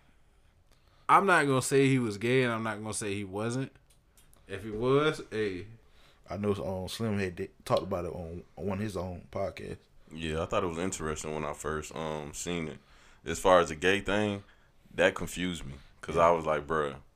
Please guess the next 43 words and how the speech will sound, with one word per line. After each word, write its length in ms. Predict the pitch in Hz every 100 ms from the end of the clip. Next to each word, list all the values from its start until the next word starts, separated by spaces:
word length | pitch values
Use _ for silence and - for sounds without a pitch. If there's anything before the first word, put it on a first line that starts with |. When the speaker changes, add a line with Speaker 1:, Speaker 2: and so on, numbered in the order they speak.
| _ _ _ - -
Speaker 3:
why 240 | 95 123
are 80 | 127
we 100 | 120
even 160 | 113 101
talking 280 | 104 98
about 120 | 73 60
this?" 240 | - 104
Speaker 2:
Yeah, 360 | 107 95 92 101 -
yeah. 80 | 131
Speaker 3:
<laughs> 880 | - - - - - - _ _ -
That 200 | 127 208
whole 180 | 151 127
documentary 640 | 113 107 95 110 110 90
was 140 | 82
weird. 440 | 80 92 87 78 58
Speaker 2:
Yeah, 80 | 69
Speaker 3:
Like, 220 | 69 76
Speaker 2:
yeah. 100 | 69 69 - - _ 80
Speaker 3:
documentaries 560 | 95 139 127 123 120 101
nowadays, 680 | 110 123 120 120 120 117
'cause 400 | - 92 87 82 -
I 120 | 104
just 180 | 107 -
finished 260 | 95 87
the 60 | 82
Jeffrey, 440 | 80 90 85 80 -
uh, 420 | 85 82 78 60 - - -
Epstein 520 | 101 101 90 85 80
one 100 | 80
also, 480 | 90 87 - 69 71
like, 220 | 73 71
Speaker 2:
Yeah. 60 | 58
Speaker 3:
the 40 |
other 160 | 82 80
day. 340 | 76 92 82 - - - -
Speaker 1:
Mm-hmm. 320 | 90 85 85
Speaker 3:
These 220 | 113 170
documentaries 640 | 101 98 87 92 104 85 85
are 100 | 82
getting 340 | 78 69 69
weird, 480 | 80 92 87 76 67
bruh. 260 | 76 76
Like, 80 | 71